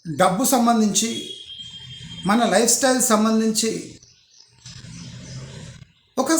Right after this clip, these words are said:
స్లమ్‌లో ఉన్న బేసిక్ ఫెసిలిటీస్ కూడా ఇప్పుడు హై రైజెస్‌కి కరువు అవుతున్నాయి. స్లమ్‌లో మున్సిపల్ ట్యాప్ ఇంత లావు వస్తుంది, నింపి పెట్టుకుంటారు, హాయిగా యూజ్ చేసుకుంటారు.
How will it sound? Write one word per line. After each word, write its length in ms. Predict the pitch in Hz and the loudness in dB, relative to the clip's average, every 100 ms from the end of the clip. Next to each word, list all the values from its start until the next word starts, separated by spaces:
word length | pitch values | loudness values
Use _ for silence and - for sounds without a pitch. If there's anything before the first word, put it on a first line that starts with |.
| - | 4
స్లమ్‌లో 460 | 208 196 262 302 311 302 | 4 4 6 6 6 6
ఉన్న 140 | 277 190 185 180 170 | 4 4 2 2 2
బేసిక్ 360 | 226 226 - 247 | 4 2 0 -2
ఫెసిలిటీస్ 480 | 233 233 233 233 196 | 0 0 0 -2 0
కూడా 180 | 233 240 254 - - - _ _ _ _ _ _ _ _ _ _ - _ _ - | 2 2 0 -4 -12 -20 _ _ _ _ _ _ _ _ _ _ -20 _ _ -2
ఇప్పుడు 280 | 214 277 214 214 - - _ _ _ _ _ _ | 2 4 4 0 -10 -20 _ _ _ _ _ _
హై 200 | - 226 269 | 2 4 4
రైజెస్‌కి 500 | 262 247 226 226 262 190 190 - - | 4 4 2 2 -2 -2 -4 -4 2
కరువు 240 | 208 202 196 | 4 4 2
అవుతున్నాయి. 400 | - 165 143 - - - _ - _ _ _ _ _ _ _ - - - - - - - - - _ _ _ - | 0 -4 -8 -12 -18 -20 _ -20 _ _ _ _ _ _ _ -20 -20 -18 -20 -20 -20 -20 -20 -20 _ _ _ -4
స్లమ్‌లో 360 | - 226 247 262 262 | 2 6 6 6 4
మున్సిపల్ 420 | 240 240 247 254 247 | 4 2 4 2 6
ట్యాప్ 220 | 233 233 220 | 4 4 2
ఇంత 120 | 196 208 | 2 4
లావు 180 | 202 226 | 4 4
వస్తుంది, 380 | 220 - 226 220 - - - _ _ - | 4 2 2 0 -2 -10 -20 _ _ 0
నింపి 220 | 208 233 226 | 2 2 2
పెట్టుకుంటారు, 600 | 240 226 226 196 196 196 - - - _ - _ _ _ _ - | 2 2 0 2 2 0 -8 -18 -20 _ -20 _ _ _ _ -2
హాయిగా 320 | 185 233 254 247 | 2 4 4 2
యూజ్ 160 | 202 170 | 2 0
చేసుకుంటారు. 480 | 180 - 165 143 | -2 -2 -4 -8